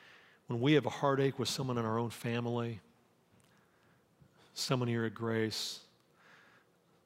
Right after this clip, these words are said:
we just say, "You know what? There are more chapters still to be written." You believe that? There are more chapters still to be written. God isn't done yet. If you look and you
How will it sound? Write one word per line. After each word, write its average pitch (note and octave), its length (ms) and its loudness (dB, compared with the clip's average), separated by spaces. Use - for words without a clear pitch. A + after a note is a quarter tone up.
we B2+ 80 -8
just A2+ 140 -2
say, A2+ 180 0
"You A2 120 -2
know A#2 160 0
what? B2+ 220 -2
There A#2 240 0
are A2 80 -6
more A#2 540 -4
chapters A2+ 840 -4
still - 280 -4
to A2+ 60 -6
be G#2 140 -4
written." G2+ 320 -6
You B2 80 -4
believe B2+ 260 2
that? D3 240 0
There C#3 100 0
are C3+ 40 0
more C#3 220 0
chapters C#3 480 -2
still C3+ 200 -4
to B2+ 80 -2
be A2+ 140 -2
written. G#2 320 -4
God E3 180 -2
isn't D#3 280 -4
done D3+ 180 -2
yet. A2+ 220 -8
If C#3 140 4
you F3+ 80 6
look F#3+ 340 4
and C#3 200 4
you D#3+ 140 4